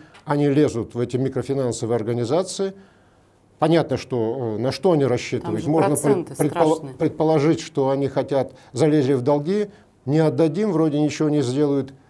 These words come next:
Speaker 1: Коллекторы начинают из них это вытряхивать, вышибать, выбивать, как, как называете. Это показывает, а, ну, товара-то кругом есть, а денег у меня нет. Где их взять? Ну, пойду,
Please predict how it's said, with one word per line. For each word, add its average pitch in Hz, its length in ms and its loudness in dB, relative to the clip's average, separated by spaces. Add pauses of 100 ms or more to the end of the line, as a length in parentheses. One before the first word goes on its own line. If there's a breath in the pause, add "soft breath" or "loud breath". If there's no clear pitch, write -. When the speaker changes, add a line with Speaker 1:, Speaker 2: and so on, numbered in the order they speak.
(120)
Speaker 1:
Коллекторы 190 460 2
начинают 170 560 2
из 113 140 0
них 165 240 -2
это 151 180 0
вытряхивать, 156 640 0
вышибать, 127 540 0
выбивать, 123 540 0
как, 131 140 -8 (160)
как - 240 -4 (260 loud breath)
называете. 139 600 0
Это 185 340 0 (400 loud breath)
показывает, 120 680 0
а, 135 200 -8
ну, 127 180 -8
товара-то 160 420 2
кругом 139 360 0
есть, 208 240 0
а 147 40 2
денег 180 360 2
у - 20 -2
меня 151 240 2
нет. 131 240 0
Где 165 220 2
их 131 160 2
взять? 107 320 -4 (180 soft breath)
Ну, 170 100 2
пойду, 233 460 0